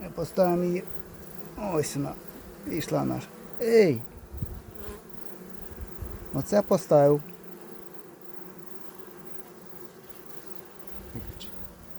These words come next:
От мав бути прикрий момент. Я її пустив, а вона чуть не полетіла. Це значить, що вона вже, її не годують і вона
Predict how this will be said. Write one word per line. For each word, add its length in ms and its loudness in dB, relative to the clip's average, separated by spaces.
От 240 6
мав 240 8
бути 360 8
прикрий 460 6
момент. 500 8
Я 200 10
її 120 10
пустив, 440 8
а 60 12
вона 200 8
чуть 220 0
не 100 2
полетіла. 600 4
Це 180 2
значить, 380 4
що 140 2
вона 240 6
вже, 440 8
її 240 6
не 140 10
годують 680 6
і 140 6
вона 500 8